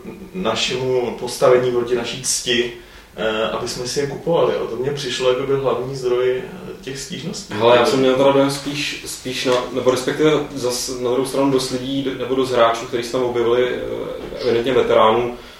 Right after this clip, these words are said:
Speaker 2: dost se nám tam slezla jedna, jedna česká Gilda z Lotro, tak, eh, ty si to chválili, eh, protože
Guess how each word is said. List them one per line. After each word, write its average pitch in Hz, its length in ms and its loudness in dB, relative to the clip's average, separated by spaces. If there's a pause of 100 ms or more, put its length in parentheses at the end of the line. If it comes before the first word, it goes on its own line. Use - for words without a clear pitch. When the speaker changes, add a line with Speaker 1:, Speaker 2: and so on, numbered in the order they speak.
(120)
Speaker 2:
dost 110 140 -6
se 123 60 0
nám 113 120 2
tam 127 140 0
slezla 117 340 4
jedna, 117 280 2
jedna 120 220 -2
česká 120 300 -2
Gilda 117 260 4
z 113 60 0
Lotro, 120 340 2 (320)
tak, 117 280 -4
eh, 117 300 0
ty 120 100 -6
si 113 100 -6
to 131 100 0
chválili, 120 720 6
eh, 107 200 -8 (360)
protože 120 480 2